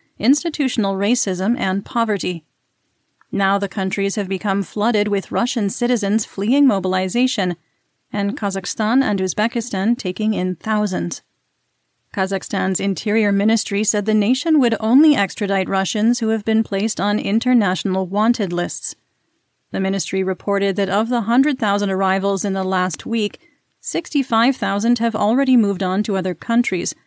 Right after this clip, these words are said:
while eight thousand were able to receive a taxpayer code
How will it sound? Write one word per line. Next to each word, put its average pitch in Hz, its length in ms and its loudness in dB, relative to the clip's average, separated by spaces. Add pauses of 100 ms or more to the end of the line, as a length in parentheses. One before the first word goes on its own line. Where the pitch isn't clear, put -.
(360)
while 190 320 -2
eight 214 180 -2
thousand 196 400 0
were 190 140 0
able 208 300 0
to 214 100 -4
receive 202 400 -2
a 196 80 -4
taxpayer 220 640 -2
code 202 340 -2